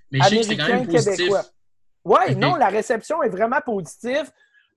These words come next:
Speaker 2: Je, je sais pas s'il y a juste moi qui trouve que c'est, en fait, je sais pas, je trouve ça démoralisant, genre, euh, c'est,
Speaker 1: Ouais.
Speaker 2: moi, ça me démor-,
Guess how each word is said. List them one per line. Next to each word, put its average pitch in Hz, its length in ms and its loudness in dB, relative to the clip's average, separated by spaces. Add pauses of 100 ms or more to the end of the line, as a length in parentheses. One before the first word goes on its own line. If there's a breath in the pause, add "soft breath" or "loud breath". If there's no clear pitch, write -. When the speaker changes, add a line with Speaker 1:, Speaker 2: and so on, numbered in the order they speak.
Speaker 2:
Je, 165 180 -2
je 175 140 -2
sais - 120 -4
pas 294 140 -4
s'il 240 180 -2
y - 20 6
a 202 60 2
juste 180 380 -6
moi 220 280 -2
qui - 100 -20
trouve 233 240 0
que 214 120 0
c'est, - 220 -10 (360)
en 208 180 2
fait, 262 240 0
je 202 120 -2
sais 202 160 -2
pas, 233 200 2
je - 80 -12
trouve 196 160 -4
ça 240 180 -6
démoralisant, 202 960 0
genre, 196 400 0
euh, 160 120 -4
c'est, - 140 -8
Speaker 1:
Ouais. 131 320 -2 (120)
Speaker 2:
moi, 208 200 -2
ça 208 180 0
me 185 100 -6
démor-, 202 380 0